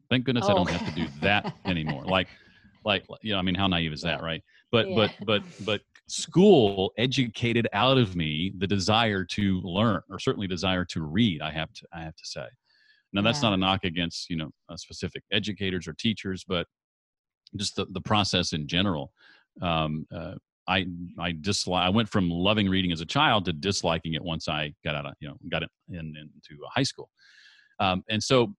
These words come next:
Speaker 1: for the entirety of my twenties, I didn't read much at all, almost never. Uh, it
Speaker 2: Wow.
Speaker 1: wasn't until my early thirties,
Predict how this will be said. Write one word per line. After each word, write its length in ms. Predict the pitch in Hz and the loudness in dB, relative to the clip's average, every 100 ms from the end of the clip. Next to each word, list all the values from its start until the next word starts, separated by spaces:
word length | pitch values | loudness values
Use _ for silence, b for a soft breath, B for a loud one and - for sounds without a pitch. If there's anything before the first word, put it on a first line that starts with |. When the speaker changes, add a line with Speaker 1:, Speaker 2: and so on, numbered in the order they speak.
| _ _ _ _ _ - | _ _ _ _ _ 0
Speaker 1:
for 60 | 123 | 4
the 80 | |
entirety 320 | 113 117 156 156 | 4 4 4 4
of 60 | 110 | 0
my 20 | - | 2
twenties, 420 | 139 147 82 76 - - | 4 6 4 -4 -12 -2
I 100 | 120 165 | 0 2
didn't 220 | 107 95 90 | 2 2 4
read 280 | 127 107 82 78 - - | 4 4 2 -4 -16 -2
much 240 | 95 104 - | 0 0 -2
at 140 | 90 80 | -6 -4
all, 380 | 87 127 78 - | 0 0 0 -2
almost 400 | 101 107 98 95 | 2 2 2 -2
never. 460 | 87 95 139 101 71 _ _ _ _ _ _ 98 | 0 2 2 2 -6 _ _ _ _ _ _ 0
Uh, 60 | |
it 60 | 98 | 2
Speaker 2:
Wow. 60 | |
Speaker 1:
wasn't 240 | 113 120 110 | 4 4 2
until 180 | 95 110 | 2 2
my 60 | 95 | 2
early 320 | 104 101 87 - - | 2 0 -2 -2 2
thirties, 600 | 147 123 90 85 85 | 4 4 2 0 -4